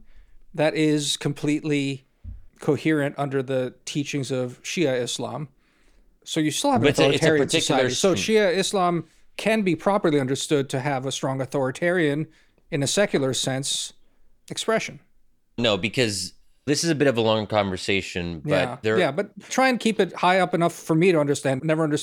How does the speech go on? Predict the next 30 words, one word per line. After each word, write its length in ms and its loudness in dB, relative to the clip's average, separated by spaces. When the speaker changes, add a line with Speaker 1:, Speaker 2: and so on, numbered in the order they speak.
Speaker 1:
never 240 -2
mind 260 -2
the 80 -4
listeners, 420 -2
and 80 -4
we 80 -2
can 160 -6
wrap 300 -2
on 180 -2
it 100 -10
maybe. 360 -8
Speaker 2:
Yeah, 120 2
I 40 2
don't, 120 2
I 60 4
don't 180 2
mean 140 0
to 140 -6
suggest 360 0
that 100 -6
Shia 320 0
Islam 640 -2
is 600 -6
naturally 840 -2
or 100 2
inevitably 580 -2
authoritarian, 840 -2
because 360 -4
until 460 -2
Khomeini, 720 -2